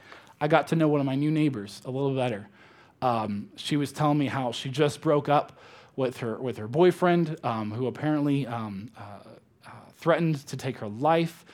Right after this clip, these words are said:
Uh, he's been using meth. He's been using coke.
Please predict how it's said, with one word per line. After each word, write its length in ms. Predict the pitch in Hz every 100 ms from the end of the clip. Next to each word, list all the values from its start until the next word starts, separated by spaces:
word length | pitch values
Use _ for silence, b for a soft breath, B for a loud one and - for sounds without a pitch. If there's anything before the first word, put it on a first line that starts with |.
| b b -
Uh, 120 | 104
he's 220 | 113 127
been 160 | 123 113
using 380 | 110 107 107
meth. 340 | 131 175 170 -
He's 160 | 131 117
been 180 | 120 110
using 320 | 104 107 107
coke. 380 | - 180 180